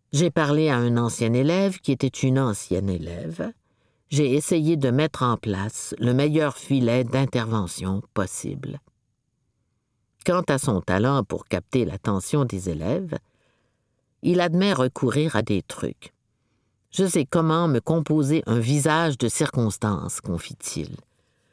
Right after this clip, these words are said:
Je sais comment froncer mon sourcil, comment ajuster ma voix, sur quelles syllabes appuyer. » Un peu comme le fait, et je le dis très modestement, un comédien.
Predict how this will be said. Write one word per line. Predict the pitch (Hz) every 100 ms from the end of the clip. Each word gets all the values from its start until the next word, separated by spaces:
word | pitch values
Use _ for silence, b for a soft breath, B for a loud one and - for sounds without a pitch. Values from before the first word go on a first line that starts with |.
| _
Je | - 165
sais | - 135
comment | 151 160 147
froncer | - 135 135 - 160
mon | 135 110
sourcil, | - 120 117 - - 110 208 277 _ b b b b -
comment | 165 160 -
ajuster | 139 131 127 - 147
ma | 131 113
voix, | 110 101 113 175 - _ _ _ _
sur | - 131 - -
quelles | 175 190 170
syllabes | 151 - 127 120 113 104 - 147 - _
appuyer. » | 113 - 110 107 98 87 143 - _ _ _ _ _ _
Un | 139 170
peu | 262 269
comme | 135 127
le | 110
fait, | - 139 b b -
et | 147
je | 147
le | 139
dis | 110 135 175
très | - 123 120
modestement, | 101 95 - - - 127 139 101 - _ _ _ _
un | 127 147
comédien. | - 165 139 120 98 - 73